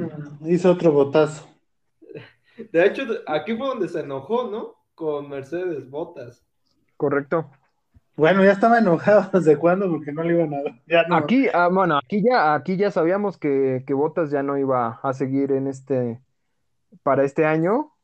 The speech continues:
Speaker 3: con Mercedes, ¿no? Aquí ya había firmado con, con, este, Alfa Romeo para este momento.
Speaker 1: Así es.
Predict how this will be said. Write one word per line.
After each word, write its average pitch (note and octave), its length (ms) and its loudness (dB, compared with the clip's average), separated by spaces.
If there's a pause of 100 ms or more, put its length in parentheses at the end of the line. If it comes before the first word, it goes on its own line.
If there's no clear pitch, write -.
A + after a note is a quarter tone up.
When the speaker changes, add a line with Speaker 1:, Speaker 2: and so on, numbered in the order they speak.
(420)
Speaker 3:
con C3+ 160 -4
Mercedes, C3+ 460 0
¿no? E3+ 120 0
Aquí D#3+ 200 -4
ya D#3 80 2
había D3+ 160 0
firmado C#3 460 0
con, B2+ 300 -4 (680)
con, C3+ 420 -2
este, C3 580 0
Alfa C#3+ 220 2
Romeo C3 380 0 (680)
para C3+ 180 0
este C3+ 220 -2
momento. B2+ 420 -4 (3000)
Speaker 1:
Así C3 280 -4
es. - 460 0